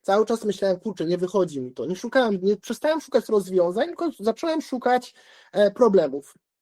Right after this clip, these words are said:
E, problemów takich jak, e, nie wiem, że ktoś nie przyszedł do pracy, że ktoś zrobił jakąś małą błahostkę, która rzeczywiście była tak mała isto-, mało istotna, a ja robiłem w swojej głowie cały kolab-, kolaborat na ten temat,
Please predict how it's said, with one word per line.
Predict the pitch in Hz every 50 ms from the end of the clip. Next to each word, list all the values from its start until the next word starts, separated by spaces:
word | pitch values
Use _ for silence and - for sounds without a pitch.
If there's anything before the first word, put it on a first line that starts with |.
| _ _ _ _ -
E, | - 147 147 151 151 147 -
problemów | - 185 180 208 226 262 294 269 -
takich | - 220 214 - 214 190 - -
jak, | 165 156 151 151 147 143 - -
e, | 92 131 143 143 143 143 143 143 143 143 143 143 143 139 139 139 139 139 139 139 139 139 139 - -
nie | 175 170 160 139
wiem, | 135 117 110 110 127
że | - 175 151
ktoś | - - - 202 202 196 -
nie | 196 185 180
przyszedł | 175 - 180 - 185 175 -
do | 156 147
pracy, | - - 156 127 110 - - 147 143
że | 147 160
ktoś | 147 - - 214 208 208 202 170
zrobił | 165 180 196 185 180 190 196 196 196 _ _ _ _ -
jakąś | - 180 - 202 196 180
małą | 190 202 214 220 220 226 220 214
błahostkę, | 180 202 214 202 - - 226 214 - - - - 185 170 180 196
która | - _ - 180 180 180
rzeczywiście | 180 180 - - 190 180 220 226 - - 202
była | 180 190 180 170
tak | _ - 247 302 - -
mała | 233 220 214 202 190
isto-, | - - 185 - - - 185 165 160
mało | 180 196 196 202 202
istotna, | 196 196 185 - - - 160 143 - - 165 180 208 294 - _ - - - _ _ _ _ _ _
a | - 180 185
ja | 208 233 269 320 294
robiłem | 240 233 202 196 226 233 233 226 214
w | - -
swojej | - - - 220 208 196 190 180
głowie | 185 202 202 208 202
cały | 196 - 214 214 220 208
kolab-, | - - 202 196 185 175 165 - 170 160 170
kolaborat | - - 202 190 180 170 185 208 208 202 196 185
na | 180
ten | 175 - 180 175 170
temat, | - 185 170 165 185 208 240 269 _